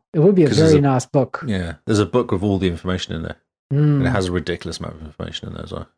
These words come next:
Speaker 1: Yeah, and the pictures in there would be fantastic.
Speaker 2: Yeah, Kinsman got it. He, he says it's very cool. And it kinda
Speaker 1: Cool.
Speaker 2: gives you a lot of the information about the missions.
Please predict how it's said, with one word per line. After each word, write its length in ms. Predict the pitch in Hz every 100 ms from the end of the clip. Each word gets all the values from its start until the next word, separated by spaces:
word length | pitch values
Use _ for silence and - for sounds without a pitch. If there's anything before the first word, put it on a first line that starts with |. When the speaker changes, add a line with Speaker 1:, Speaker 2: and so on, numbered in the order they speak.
| -
Speaker 1:
Yeah, 220 | 120 120 -
and 200 | 139 127
the 140 | 127 - _
pictures 320 | - 143 185 151
in 120 | 151
there 120 | 151
would 120 | 147 123
be 100 | 117
fantastic. 640 | 110 104 135 - - - -
Speaker 2:
Yeah, 160 | 95
Kinsman 360 | 90 143 135 95
got 140 | 87
it. 120 | 80
He, 140 | 82 85 _
he 60 | 82
says 180 | 107 87
it's 120 | 80
very 160 | 95
cool. 300 | 85 87 87 _ _ _
And 100 | 95
it 40 | 98
kinda 140 | -
Speaker 1:
Cool. 80 | 107
Speaker 2:
gives 120 | 95
you 80 | 98
a 40 | 92
lot 80 | 90
of 80 | 82
the 80 | 92
information 420 | 87 101 87 87
about 160 | 87
the 60 | -
missions. 420 | 98 - 139 -